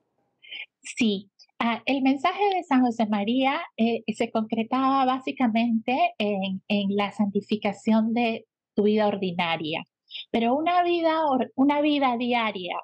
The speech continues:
que implica, eh, eh, tener mucha presencia de Dios sin oración, es bien difícil de seguir adelante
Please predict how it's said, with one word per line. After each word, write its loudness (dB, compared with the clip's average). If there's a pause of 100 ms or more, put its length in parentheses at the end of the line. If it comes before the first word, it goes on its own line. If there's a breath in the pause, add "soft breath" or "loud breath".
(460)
que 2
implica, 0 (200)
eh, 0 (220)
eh, 2
tener 0
mucha 0
presencia -2
de 0
Dios 0 (240)
sin 2
oración, 0 (560)
es -2
bien 2
difícil 0
de -2
seguir 0
adelante -2